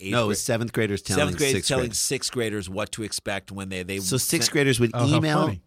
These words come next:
Speaker 2: anonymously
Speaker 3: Huh.
Speaker 2: seventh graders questions, and then the seventh graders would send back their responses.
Speaker 3: <laughs>
Speaker 2: And it was so funny as they were
Speaker 3: That's a
Speaker 2: developing
Speaker 3: great
Speaker 2: it.
Speaker 3: idea.
Speaker 2: Isn't that great? And as they were developing it, the
Speaker 1: Well, the
Speaker 2: response from the school district before they did the experiment on it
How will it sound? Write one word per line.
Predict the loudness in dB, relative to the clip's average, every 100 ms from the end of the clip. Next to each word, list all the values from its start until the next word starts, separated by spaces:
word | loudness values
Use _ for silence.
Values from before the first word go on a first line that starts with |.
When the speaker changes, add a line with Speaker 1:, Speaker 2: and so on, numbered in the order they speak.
| -2
Speaker 2:
anonymously | 2 4 4 4 4 2 0
Speaker 3:
Huh. |
Speaker 2:
seventh | 2 2 0 0
graders | 0 0 -2
questions, | -4 -2 -2 -2 -2 -4 -6 -10 _ _ _ _
and | -8 -4
then | -2 0
the | -2 0
seventh | 0 0 2
graders | 2 2 -2
would | -2
send | -2 0
back | -2 -2
their | -2 -2
responses. | -2 -4 -4 -4 -4 -4 -6 -10 -8 -4
Speaker 3:
<laughs> | -4 -4 -8
Speaker 2:
And | 0
it | 2
was | 4
so | 2 0
funny | 0 0
as | 2
they |
were | 0
Speaker 3:
That's | 2
a | 2
Speaker 2:
developing | 2 0 0
Speaker 3:
great | 0 -2
Speaker 2:
it. | -2
Speaker 3:
idea. | -6 -8 -6
Speaker 2:
Isn't | -2
that | 0
great? | 0 0 0 -2
And | -4
as | -2
they | 0
were | 0
developing | 0 -2 -2 -4 -4
it, | -4 -6 _
the | -6 -4
Speaker 1:
Well, | -2
the |
Speaker 2:
response | -4 -4 -4 -2 -2 -4 -6 -8 -14
from | -8 -4 -2 -4 -6 -6
the | -6
school | -6 -8 -4 -4
district | -2 -4 -6 -6 -8 -10 -20 -20 -20 _ -14
before | -2 0
they | 0
did | -2 -2
the | -2
experiment | -6 -6 -4 -4 -4 -6
on | -8 -6
it | -8